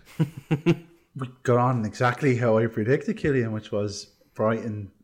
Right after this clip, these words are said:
Speaker 2: um, basically making a show of Man United. So, yeah, they fully deserved to win it. Brighton were absolutely brilliant, and, like, it really kind of exposed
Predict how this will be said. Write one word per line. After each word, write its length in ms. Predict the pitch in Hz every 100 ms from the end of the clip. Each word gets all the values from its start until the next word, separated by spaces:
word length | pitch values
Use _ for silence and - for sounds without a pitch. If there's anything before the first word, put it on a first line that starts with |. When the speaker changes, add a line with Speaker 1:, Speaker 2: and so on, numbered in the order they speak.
| _ _
Speaker 2:
um, 560 | 104 101 101 95 98 95 _
basically 380 | 107 107 - 101
making 300 | 101 101 98
a 40 | 92
show 280 | - 107
of 100 | 135
Man 160 | 120 101
United. 440 | 101 120 135 120
So, 420 | - 120 113 110 - _ _ _ -
yeah, 160 | 143
they 160 | 131 117
fully 400 | - - 123 123
deserved 400 | 117 110 110 110
to 60 | 104
win 180 | 113
it. 140 | 127 127
Brighton 240 | 110 107
were 160 | 101 -
absolutely 460 | 113 117 120 110
brilliant, 520 | 104 117 127 127 123 -
and, 340 | 113 110 107 - _ _ _ _ _ _
like, 300 | 110 104 -
it 60 | 120
really 320 | 117 113 110
kind 240 | - 113
of 120 | 110 98
exposed 880 | - - - 110 110 120 120 -